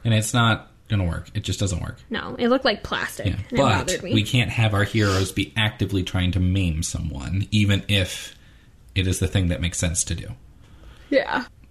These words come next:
Speaker 1: They can't have Buffy and Faith planning, like, "You distract her,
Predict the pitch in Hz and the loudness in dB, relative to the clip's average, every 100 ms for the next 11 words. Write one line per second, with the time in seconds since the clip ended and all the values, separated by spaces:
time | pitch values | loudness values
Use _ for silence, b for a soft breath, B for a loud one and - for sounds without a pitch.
0 | - - - 113 110 107 101 95 92 - | -10 -6 -2 0 2 0 0 -2 -2 -2
1 | 90 - 131 120 92 90 90 87 - - | -4 -2 2 2 2 2 0 0 -2 -10
2 | B B B 101 110 - 131 131 127 95 | B B B 0 2 2 2 2 2 -2